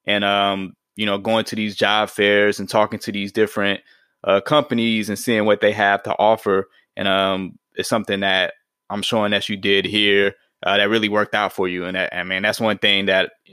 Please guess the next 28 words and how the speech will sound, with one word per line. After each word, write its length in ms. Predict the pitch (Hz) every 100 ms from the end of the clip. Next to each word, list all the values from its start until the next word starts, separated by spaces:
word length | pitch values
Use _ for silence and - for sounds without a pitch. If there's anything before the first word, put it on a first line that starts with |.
| _ _ -
if 120 | 90
anything, 340 | 120 107 104
I 60 | 98
learned 260 | 104 104 101
in 60 |
my 120 | 110
career, 300 | 104 101 95
that 160 | 95 95
you 80 | 101
can't 280 | - 110 98
be 120 | 95
afraid 320 | 95 107 98
to 60 | 95
step 200 | - 95
outside 380 | 95 92 98 95
of 60 | 95
your 80 | 95
comfort 360 | 110 98 95
zone 420 | 92 98 98 98 - _ _ _ _
and, 140 | 98 104
uh, 100 | 104
take 220 | 147 -
those 200 | 131 123
chances 460 | 143 131 - 123 117
and 80 |
take 220 | 110 120 -
those 300 | 113 104 101
risks. 460 | 120 110 - -